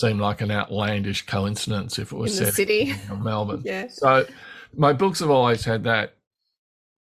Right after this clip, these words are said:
Speaker 1: kind of complex plot line, more than one crime, more than one perpetrator, that sort of thing.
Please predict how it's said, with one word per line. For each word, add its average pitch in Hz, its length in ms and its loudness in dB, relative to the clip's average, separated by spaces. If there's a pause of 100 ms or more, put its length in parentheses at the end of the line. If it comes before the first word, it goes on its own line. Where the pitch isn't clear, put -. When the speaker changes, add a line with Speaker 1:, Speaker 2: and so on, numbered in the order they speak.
(500)
Speaker 1:
kind 117 200 -2
of 104 120 -6
complex 107 560 -2
plot - 260 -2
line, 113 260 2
more 135 220 8
than 123 140 4
one 110 260 2
crime, 113 420 0
more 113 340 2
than 110 120 -2
one 104 220 -2
perpetrator, 101 680 -2
that 101 220 -6
sort 110 200 -2
of 101 80 -4
thing. 85 320 -6